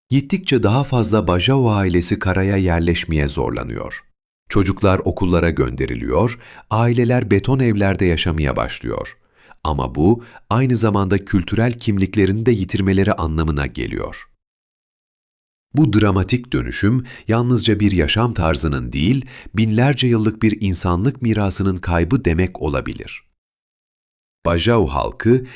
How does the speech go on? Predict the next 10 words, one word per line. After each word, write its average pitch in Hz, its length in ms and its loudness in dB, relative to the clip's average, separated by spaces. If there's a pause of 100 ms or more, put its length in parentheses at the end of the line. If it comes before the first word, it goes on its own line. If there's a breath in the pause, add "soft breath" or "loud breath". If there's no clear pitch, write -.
(140)
insanın 123 500 0
doğaya 98 420 2
nasıl 117 380 2
uyum 92 280 4
sağlayabileceğinin, 76 1200 -2 (200 loud breath)
bedenin 110 420 2
sınırlarının 101 760 0
ne 135 140 2
kadar 131 380 0
esneyebileceğinin 82 1120 -2